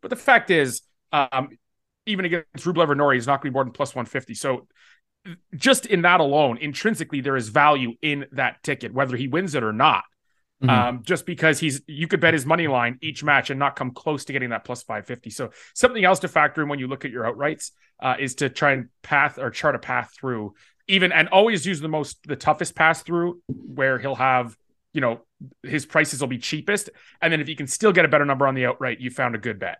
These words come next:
Speaker 2: So you got the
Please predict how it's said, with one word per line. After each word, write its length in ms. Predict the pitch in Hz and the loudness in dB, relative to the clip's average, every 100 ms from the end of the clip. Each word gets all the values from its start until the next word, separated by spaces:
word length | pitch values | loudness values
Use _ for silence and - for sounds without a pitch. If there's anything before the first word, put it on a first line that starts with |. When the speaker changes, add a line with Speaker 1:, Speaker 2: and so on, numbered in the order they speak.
| _ _ _ _ _ _ _ _ _ _ _ _ _ _ _ _ _ | _ _ _ _ _ _ _ _ _ _ _ _ _ _ _ _ _
Speaker 2:
So 100 | - | 2
you 140 | 143 196 | 4 6
got 240 | 214 - | 4 2
the 280 | 131 127 | 0 2